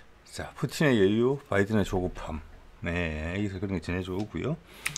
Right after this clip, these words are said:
오늘 경제적인 부분 다룰 것은 지금 보시는, 어, 이 채널에, 에, 어, 정리가 잘 됐더라고요. 최근 동영상 하나가. 거기를 많이 좀 참고를 하고 제 생각을 덧붙이도록 하겠습니다.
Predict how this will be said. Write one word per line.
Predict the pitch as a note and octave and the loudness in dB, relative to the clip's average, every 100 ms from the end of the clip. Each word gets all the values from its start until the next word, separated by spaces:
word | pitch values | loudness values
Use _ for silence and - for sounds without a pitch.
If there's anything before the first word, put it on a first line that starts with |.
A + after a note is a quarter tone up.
| - - - | -12 -16 -6
오늘 | - E3+ D3+ | 2 4 4
경제적인 | C#3 D3+ F#3 F3 | 4 4 4 6
부분 | E3+ F3 E3 | 6 6 6
다룰 | B2+ A#2+ B2 | 6 6 4
것은 | D3+ - A2+ A2+ | 2 4 4 4
지금 | B2 A#2 | 4 4
보시는, | A#2 A#2 D3 B2+ A2+ A2 | 2 2 2 4 2 2
어, | F#2 F2+ E2+ E2 F2+ | 2 2 2 0 0
이 | A2 G#2 | 0 0
채널에, | - B2+ A2 F#2+ E2+ G#2 C#3 - | -2 -2 0 2 0 2 2 2
에, | - F#2+ F2 F2 - G2+ | 0 0 0 -2 -6 -4
어, | F#2 | -4
정리가 | - G#2 G#2+ | -2 0 0
잘 | F2 G#2 | -2 -2
됐더라고요. | G2+ G#2+ F2 D#2 | -2 -2 -4 -4
최근 | D2+ - F2 | -6 -6 -4
동영상 | F2 F2 E2+ F#2 | -2 -2 -2 -4
하나가. | D#2 D#2+ F2 E2+ D2+ F#2 D3+ C3 | -4 -4 -6 -6 -6 -4 -4 -4
거기를 | A#2+ G#2 F#2 | -2 -2 -4
많이 | E2 D#2+ E2+ | -6 -8 -10
좀 | D#2+ | -14
참고를 | - G#2 F#2+ E2+ F#2+ | -6 -6 -4 -6 -4
하고 | B2 D3 D3+ - - | -2 -4 -6 -18 -20
제 | - F2+ | -8 -4
생각을 | G#2 F#2+ F2+ | -2 -2 -2
덧붙이도록 | F#2+ - - - G2+ F2+ - | -4 -8 -6 -6 -4 -4 -4
하겠습니다. | E2 D#2+ - D#2+ D2 | -6 -6 -4 -6 -8